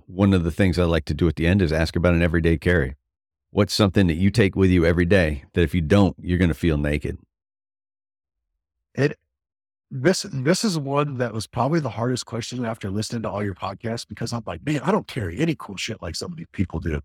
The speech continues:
Speaker 2: Like, I don't have any knives or anything 'cause I'll just throw 'em in the washing machine, still attached to my
Speaker 1: <laughs>
Speaker 2: pants and stuff like that. Like,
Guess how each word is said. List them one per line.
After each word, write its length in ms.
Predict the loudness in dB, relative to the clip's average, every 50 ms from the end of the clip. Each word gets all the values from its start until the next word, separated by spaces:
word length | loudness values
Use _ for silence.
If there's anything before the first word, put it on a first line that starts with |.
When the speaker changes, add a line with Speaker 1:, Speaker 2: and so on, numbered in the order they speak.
| _ _ _ _ _ _ _ -2
Speaker 2:
Like, 100 | 0 2
I 80 | 2 2
don't 100 | 2 2
have 140 | 0 0 -2
any 120 | -4 -4
knives 400 | -4 -2 -2 0 0 -2 -2 -4
or 40 | -6
anything 300 | -6 -6 -6 -6 -8 -8
'cause 120 | -6 -4 -4
I'll 100 | -4 -4
just 180 | -4 -6 -6
throw 160 | -6 -8 -8
'em 80 | -8 -10
in 60 | -10
the 60 | -10 -6
washing 340 | -4 -2 -2 -2 -4 -6 -8
machine, 280 | -8 -6 -6 -8 -8 -8
still 220 | -8 -6 -6 -6
attached 340 | -4 -4 -6 -6 -6 -6 -8
to 60 | -8
my 140 | -6 -6 -6
Speaker 1:
<laughs> 20 |
Speaker 2:
pants 380 | -6 -6 -10 -10 -10 -10 -14 -16
and 80 | -14
stuff 240 | -8 -6 -6 -6 -6
like 160 | -8 -8 -6
that. 220 | -4 -4 -4 -4 -6
Like, 180 | -8 -8 -8